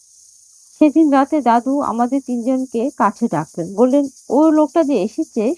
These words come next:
সে শুধু জানার জন্য আসেনি, তার পেছনে আছে অন্য কিছু, একটা ছায়া, একটা দুর্বিষহ অতীত।"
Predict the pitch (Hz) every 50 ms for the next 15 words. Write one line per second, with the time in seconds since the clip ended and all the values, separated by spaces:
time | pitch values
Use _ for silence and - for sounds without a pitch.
0 | - - 262 269 - - 285 262 - 240 220 214 185 202 202 196 202 226 240 240
1 | 233 226 214 185 151 131 151 165 - - 151 135 - - - - - - - -
2 | - _ - - - - - - 294 294 - 294 294 - - 320 311 285 294 285
3 | - - 233 175 185 220 254 262 269 254 - 160 - _ - - - - - -
4 | - - 202 - - - - - 180 170 175 180 175 170 156 147 160 - - -
5 | 240 170 143 196 233 220 196 233 233 - 262 247 240 226 - - - 170 180 -
6 | - 226 180 143 -